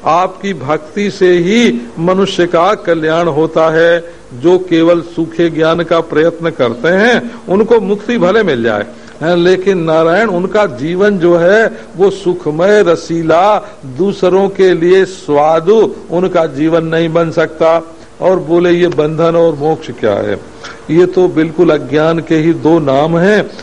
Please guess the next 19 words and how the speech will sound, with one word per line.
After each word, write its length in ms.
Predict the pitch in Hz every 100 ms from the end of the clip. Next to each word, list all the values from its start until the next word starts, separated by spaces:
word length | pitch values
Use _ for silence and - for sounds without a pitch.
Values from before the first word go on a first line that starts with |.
| -
आपके 460 | 147 170 170 - 165
स्वरूप 500 | 160 156 165 175 170
में 180 | 160 170
न 40 | 165
बंधन 560 | 156 151 160 165 170
है 160 | 160 165
न 60 |
मोक्ष 420 | 160 160 165 - 165
है, 300 | 175 208 190
क्योंकि 640 | - - 170 185 185 185
सूरज 360 | - 185 226 208
में 360 | 202 208 208 - -
दिन 300 | 131 151 202
और 180 | 185 180
रात 400 | 151 160 175 -
का 120 | 170 151
भेद 400 | 143 156 151 131
नहीं 160 | 139 139
होता।" 420 | 123 120 113